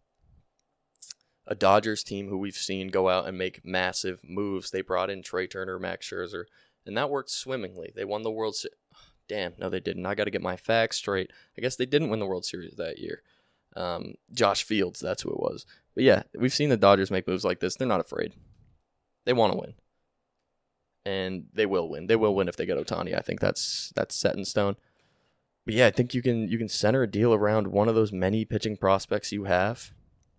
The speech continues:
Toss in some other infield prospects, probably an outfield prospect as well. Build it around that. Um,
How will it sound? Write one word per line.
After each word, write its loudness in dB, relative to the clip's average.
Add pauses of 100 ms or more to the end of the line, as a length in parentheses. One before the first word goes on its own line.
(360)
Toss 4
in -8
some -6
other 0 (640)
infield -2
prospects, 0 (340)
probably -2
an -4
outfield 0
prospect 0
as -6
well. -4 (1400)
Build 2
it 6
around 0
that. 0 (1500)
Um, -6